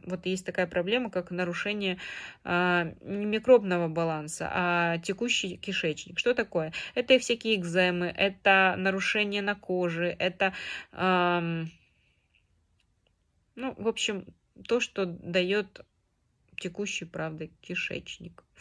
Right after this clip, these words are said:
Об этом сниму отдельно вам видео, как, а, текущий кишечник влияет на работу мозга. Я думала, этого не существует,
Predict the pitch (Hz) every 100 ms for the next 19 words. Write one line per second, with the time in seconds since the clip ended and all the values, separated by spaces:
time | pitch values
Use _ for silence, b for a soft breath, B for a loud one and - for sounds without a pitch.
0 | B B B B B B B 160 170 190
1 | 180 156 - - - 175 170 151 147 160
2 | 151 147 151 160 247 220 214 202 170 170
3 | - 170 165 156 156 151 147 147 _ -
4 | 185 185 180 - 160 170 208 233 240 233
5 | - _ _ - 170 170 170 175 175 160
6 | 160 160 170 170 180 165 160 165 170 -
7 | - B B B B B B 208 208 220
8 | 202 190 190 190 190 185 185 - - 180
9 | 175 170